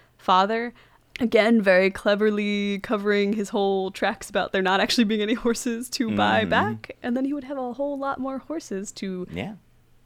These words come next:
Speaker 1: whatever he needs horses for. We'll find out in, like, thirty
Speaker 2: And he
Speaker 1: minutes. <laughs>
Speaker 2: definitely wants those people off the property in case they
Speaker 1: Yeah.
Speaker 2: can also kill the big monster thing.
Speaker 1: <laughs>
Speaker 2: Spoiler alert. Like,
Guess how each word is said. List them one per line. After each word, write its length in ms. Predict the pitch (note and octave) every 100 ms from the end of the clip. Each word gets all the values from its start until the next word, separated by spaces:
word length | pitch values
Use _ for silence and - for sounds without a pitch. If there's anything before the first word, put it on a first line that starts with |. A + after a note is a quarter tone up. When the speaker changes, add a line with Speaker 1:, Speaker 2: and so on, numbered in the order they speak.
| _ _ _
Speaker 1:
whatever 520 | F#3+ E3+ F#3 G#3 G#3+ A3
he 140 | A3+
needs 260 | A3 A3+ -
horses 420 | B3+ C4 G3 E3
for. 200 | - D#3
We'll 120 | F3
find 300 | G3 A#3 A3+
out 160 | G#3+ E3+
in, 80 | D#3
like, 200 | D#3 -
thirty 160 | F3
Speaker 2:
And 120 | A#2 D3+
he 60 |
Speaker 1:
minutes. 140 | B2+ -
<laughs> 20 |
Speaker 2:
definitely 400 | G#2 - F#2+ F#2+
wants 400 | F#2 F#2+ C4+ -
those 260 | G#2+ G2
people 300 | - A2 -
off 320 | G2+ C2+ G2+ -
the 100 | F#2+
property 680 | G2+ G#2 A2+ F#2+ F2 F2+ -
in 140 | F#2
case 200 | F2 G2 F2
they 100 | G2
Speaker 1:
Yeah. 60 |
Speaker 2:
can 160 | F2 F#2+
also 460 | E2+ A2+ A2 F#2+ F2+ _ _ - - -
kill 220 | - A#2 G2+
the 80 |
big 200 | G2+ F2
monster 380 | F#2 F#2 G2+ -
thing. 340 | - F2 E2+ F#2+
Speaker 1:
<laughs> 40 |
Speaker 2:
Spoiler 400 | B3 - F#3 G2 B3+
alert. 360 | C#3+ A2 A2+
Like, 360 | A2+ A2+ F#2 -